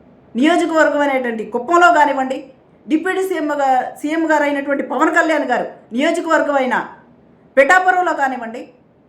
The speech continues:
బాలకృష్ణ గారు ఆయన నియోజకవర్గం అయినటువంటి హిందూపురంలో కానివ్వండి, మహిళలకు రక్షణ అనేది లేకుండా పోయింది, కరువైపోయిందనే చెప్పాలి.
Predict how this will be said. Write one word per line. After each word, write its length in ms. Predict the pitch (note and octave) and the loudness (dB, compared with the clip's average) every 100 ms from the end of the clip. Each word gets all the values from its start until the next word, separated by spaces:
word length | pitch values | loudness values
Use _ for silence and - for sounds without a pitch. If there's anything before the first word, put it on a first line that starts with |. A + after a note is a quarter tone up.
| _ _ _ _ _ _ | _ _ _ _ _ _
బాలకృష్ణ 640 | F3 A3+ D#4+ F#4+ G4 F#4 | 2 4 6 2 -2 -2
గారు 260 | D#4 A#3 - - - _ _ _ _ _ | -2 -2 -4 -10 -20 _ _ _ _ _
ఆయన 240 | G#3+ C#4+ D#4+ | 0 2 2
నియోజకవర్గం 680 | E4 F#4+ G4+ F#4+ F4+ E4 | 2 0 0 2 2 2
అయినటువంటి 680 | D#4+ D4+ C4 A#3+ A3+ F#3+ - - | -2 -4 -4 -8 -8 -10 -12 -4
హిందూపురంలో 580 | D4+ F#4+ G4+ F#4 F4 D#4+ | 0 2 2 0 0 -2
కానివ్వండి, 360 | C#4+ C4 C4+ | 0 -2 -2
మహిళలకు 540 | A3+ C#4+ F#4+ F#4+ D#4 A#3+ | 0 0 0 0 -2 -2
రక్షణ 240 | D#4 C5 G#4+ | -2 2 2
అనేది 240 | F4+ D#4 | 2 -2
లేకుండా 340 | C4+ C4+ C4+ | -4 -4 -6
పోయింది, 260 | C4+ C4 B3+ | -4 -6 -2
కరువైపోయిందనే 720 | C4+ E4+ G4 G4 E4 D4 B3 G#3+ | 0 2 2 -2 -6 -6 -8 -12
చెప్పాలి. 300 | - B2+ | -16 -16